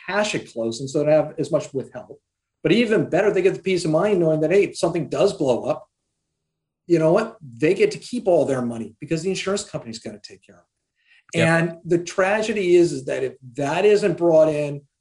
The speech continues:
Speaker 1: then you risk this kind of acrimony happening. And if it's done right for the buyer, all they do is offer this coverage to the seller. The cost is so low, the seller will gladly pay the premium on this.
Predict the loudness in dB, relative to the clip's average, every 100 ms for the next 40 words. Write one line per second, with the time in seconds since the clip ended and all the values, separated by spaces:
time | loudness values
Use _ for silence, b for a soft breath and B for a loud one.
0 | _ -8 0 2 2 -2 -6 -6 -2 2
1 | 4 2 -4 -12 -4 0 0 0 0 0
2 | -2 -4 -2 -2 -4 -6 -6 -8 -8 -14
3 | -16 -10 -6 -4 -4 -6 b _ _ 0
4 | 2 0 -4 -2 0 2 2 2 0 -6
5 | _ _ _ _ _ _ _ -4 -2 -2
6 | -6 -2 0 0 0 0 4 4 4 4
7 | 2 2 0 2 2 0 -2 -2 -2 -4
8 | -4 -10 0 2 2 0 -4 -2 -2 -2
9 | -6 -4 0 2 2 2 2 0 -8 -10
10 | -10 0 4 4 4 -2 -2 -2 0 0
11 | -2 -6 -4 -2 -2 -2 -4 -2 0 -2
12 | -8 -18 -20 -20 -20